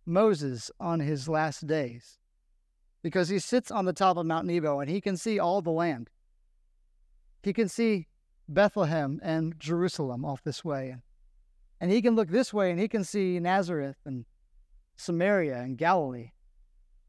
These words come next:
He can see the land, and this is a picture for us that the inheritance is still there. The offer is still available. Though Israel will fail to choose life and instead abandon God, God will not abandon his people.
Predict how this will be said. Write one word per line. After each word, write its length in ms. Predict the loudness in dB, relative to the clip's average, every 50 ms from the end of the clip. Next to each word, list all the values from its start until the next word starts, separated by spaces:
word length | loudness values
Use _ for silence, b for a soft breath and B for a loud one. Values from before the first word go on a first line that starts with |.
| -20 -20 _ _ _
He 100 | -4 0
can 120 | 0 0 0
see 300 | 0 -2 0 2 2 2
the 100 | 2 2
land, 280 | 2 2 2 2 0
and 100 | 2 0
this 160 | 0 -2 -2 -2
is 100 | 0 0
a 60 | 0
picture 340 | 2 0 -2 0 0 -4 -4
for 180 | -2 0 0
us 120 | 0 0 -2
that 120 | -4 -4
the 140 | -2 0 0
inheritance 640 | 0 0 0 0 0 2 2 0 0 -2 -4 -6 -8
is 160 | -8 -8 -8
still 400 | -8 -4 -2 0 0 2 0 0
there. 300 | 0 2 2 2 2 0
The 140 | 0 -2 0
offer 480 | 2 2 2 2 2 0 -2 -2 0 0
is 160 | -2 -4 -6
still 480 | -8 -4 -2 -2 0 0 0 -2 -4 _ _ _ _ _ _ _ _ _ -2
available. 800 | -2 -2 0 2 2 4 4 4 2 0 -2 -4 -8 -8 -10 -14 _ _ _ _ _ _ _ _ _ _ _ _ _ _ _ _ _ _ _ 0
Though 120 | 2 4 4
Israel 420 | 6 4 4 4 4 4 4 4
will 140 | 2 0 -2
fail 300 | -2 0 2 2 2 2
to 80 | 0 -4
choose 240 | -4 -2 -2 -2
life 400 | 0 2 4 4 4 4 2 0
and 100 | -4 -4
instead 340 | -6 -6 -4 -2 0 0 0
abandon 460 | 0 0 0 0 2 2 2 0 0
God, 260 | 2 2 2 2 0 0
God 300 | 0 2 2 2 2 0
will 140 | 0 -4
not 320 | -2 0 0 2 0 0 0
abandon 680 | -2 -6 -4 0 0 0 2 2 2 0 0 -2 -2
his 320 | -2 0 0 0 0 0 -2
people. 440 | -6 -4 -4 -4 -4 -4 -8 -10